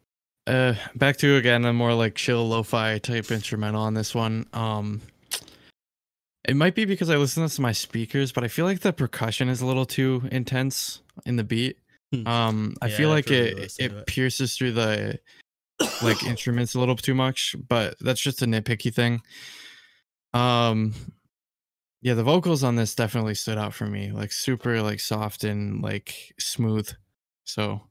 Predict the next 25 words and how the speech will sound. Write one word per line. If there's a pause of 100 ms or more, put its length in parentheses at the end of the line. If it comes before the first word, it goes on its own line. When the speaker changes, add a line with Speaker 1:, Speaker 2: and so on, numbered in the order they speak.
Speaker 1:
again,
a
really
good,
like,
uh,
chill
R
and
B
song. (720)
And (520)
again,
I
hope
they
continue
doing
this
kind
of
stuff
because (560)
I
also,